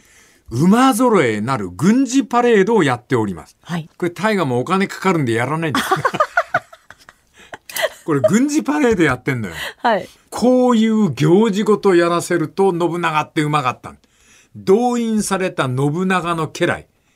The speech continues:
Speaker 1: 兵士十三万人。それを天皇玉座に据えて、その前で軍事パレードをやるの。
Speaker 2: はあ。
Speaker 1: かっこいいよね。あ、この時に、あの、その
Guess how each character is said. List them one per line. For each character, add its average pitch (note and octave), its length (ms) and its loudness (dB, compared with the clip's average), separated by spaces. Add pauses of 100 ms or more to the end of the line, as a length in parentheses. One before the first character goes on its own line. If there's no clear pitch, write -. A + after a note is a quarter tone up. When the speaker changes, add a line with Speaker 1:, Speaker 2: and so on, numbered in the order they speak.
(400)
Speaker 1:
兵 G3 180 4
士 - 260 -6 (100)
十 D#3+ 280 -2
三 D#3+ 240 0
万 C#3+ 200 0
人。 G#2+ 180 -4 (380)
そ F#3+ 180 0
れ F#3 120 4
を F3+ 240 2 (240)
天 B3 380 0
皇 G#3 380 0
玉 G#3 400 -4
座 D#3 180 -4
に A2+ 160 -6
据 D3+ 460 0
え E3+ 40 -2
て、 F#3+ 460 -2 (480)
そ - 240 0
の G#3+ 120 4
前 G3+ 300 2
で F3 140 0
軍 C#3 240 -2
事 D3+ 160 -4
パ D3+ 120 -2
レ C#3+ 120 2
ー A2+ 60 -2
ド F#2 80 -4
を E2+ 80 -6
や D2 100 -10
る C#2 100 -14
の。 B1+ 60 -20 (320)
Speaker 2:
は - 440 -8
あ。 C#3 180 -6 (300)
Speaker 1:
か E3 260 -4
っ - 40 -20 (340)
こ F#3+ 80 4
い F#3+ 140 2
い F#3 40 -2
よ D#3+ 120 2
ね。 D3 160 -4
あ、 D3 140 -8 (420)
こ C4+ 200 0
の D4+ 120 0
時 A#3+ 280 0
に、 F#3+ 320 2 (680)
あ C#3+ 140 -2
の、 C#3+ 360 0 (300)
そ D3+ 160 -4
の D3 180 -2